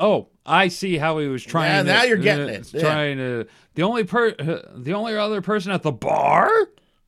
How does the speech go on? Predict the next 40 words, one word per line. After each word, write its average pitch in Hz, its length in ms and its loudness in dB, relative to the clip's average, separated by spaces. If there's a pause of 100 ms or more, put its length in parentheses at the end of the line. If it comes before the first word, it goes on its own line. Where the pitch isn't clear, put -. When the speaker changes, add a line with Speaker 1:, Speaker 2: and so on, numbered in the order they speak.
(440)
Speaker 1:
the 233 80 0
bartender. 196 680 0 (500)
Speaker 2:
<laughs> 127 720 -8 (1080)
Speaker 1:
We 226 140 -4
told 254 320 -2
her 285 160 -2
that 226 220 -2
we, 190 580 -4 (220)
we'd 160 240 -4
like 185 200 -2
to 208 80 -6
eat 175 320 -6
and 156 120 -8
grab 139 240 -4
a 143 80 -6
booth. 120 380 -6
Shortly 160 420 -4
after, 160 520 -4
a 120 200 -6 (440)
shift 190 300 -4
manager 151 420 -4
approached 131 520 -8
us 147 240 -8
and 135 100 -12
asked 143 300 -12
if 117 100 -16
we 143 100 -8
were 139 220 -6
just 143 420 -10
there 143 340 -6
to - 300 -12
eat 165 420 -6 (400)
or 131 200 -6
if 151 240 -6
we'd 143 220 -6
like 143 480 -8
to 139 160 -12
see 135 180 -10
some 170 220 -10
ladies. 214 480 -10